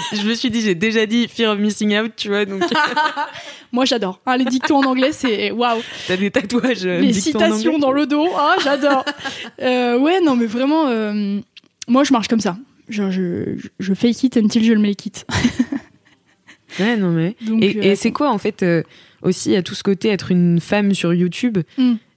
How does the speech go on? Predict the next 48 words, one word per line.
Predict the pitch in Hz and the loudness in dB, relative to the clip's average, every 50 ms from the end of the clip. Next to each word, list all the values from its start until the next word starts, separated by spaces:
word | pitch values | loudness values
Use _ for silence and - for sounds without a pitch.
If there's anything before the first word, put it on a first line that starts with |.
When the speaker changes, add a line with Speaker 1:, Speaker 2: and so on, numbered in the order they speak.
| _ _ _ | _ _ _
Speaker 1:
c'est | - - - 196 185 180 185 180 180 - | -10 -2 0 2 4 4 4 4 2 2
ultra | - 196 190 185 - - - - 202 196 196 190 185 180 175 170 165 | 2 2 2 0 -2 -4 -4 -2 0 2 2 2 2 2 2 2 0
différent | 165 175 180 - 196 185 196 196 | 0 -2 0 0 0 0 0 0
que | 190 202 | 2 0
d'être | 175 160 151 - | 0 0 0 -2
un | 165 160 170 180 | 0 2 2 2
homme | 202 208 | 2 0
sur | 196 185 170 | 0 0 0
YouTube | 180 180 - 262 226 - - | 0 0 0 -2 -2 -2 0
et | 170 | 0
une | 165 165 | 0 0
femme | 160 - 202 214 202 | 0 -2 -2 -2 -4
qui | - - 170 | -6 -10 -8
fait | - 160 | -6 -2
des | 151 156 151 | -2 0 0
blagues | 147 175 233 277 277 220 | 2 2 2 2 2 0
sur | 202 185 - 190 180 | -2 -2 -2 0 0
YouTube. | 196 208 196 - 294 285 233 190 165 | 0 0 0 0 0 0 0 0 -4
Speaker 2:
Aïe, | 202 196 196 202 202 208 214 220 | -4 -8 -12 -14 -14 -12 -10 -8
aïe, | |
aïe, | 214 208 | -6 -4
aïe, | 214 214 202 202 | -2 -2 0 2
aïe, | 196 202 | 2 2
aïe. | 190 190 190 | 4 4 4
Speaker 1:
Voilà, | 185 202 202 214 233 233 214 | 4 4 4 4 2 2 2
qu'est-ce | 208 - 214 208 202 | 0 0 -2 0 2
que | 220 226 226 233 233 233 233 233 233 240 233 | 4 4 6 6 4 4 4 4 4 2 2
Speaker 2:
Euh, | - - _ - | 0 -4 _ 0
en | 233 | 2
vrai, | 233 269 349 302 | 4 4 4 4
j'ai | 247 | 4
jamais | 226 233 269 285 294 | 4 4 4 4 4
été | 285 - 262 | 4 2 2
un | 254 254 254 | 4 4 4
homme | 247 254 | 4 2
qui | 240 - | 0 0
fait | - 240 | 0 0
des | 220 214 | 0 2
blagues | 214 220 220 | 2 0 0
sur | 214 - | 0 0
YouTube, | 208 208 202 - - 233 262 - | 0 0 0 -2 -2 -4 -4 -2
Speaker 1:
Ouais. | - 180 175 | 0 2 2
Speaker 2:
donc | 233 226 196 | 2 2 0
je | 190 208 | -2 -4
peux | 208 214 | -4 -2
pas | - 269 285 269 | 0 0 0 2
vraiment | 269 254 247 240 | 2 2 2 0
comparer. | 233 233 208 220 208 202 220 269 | -2 -2 -2 -2 -2 -2 -4 -4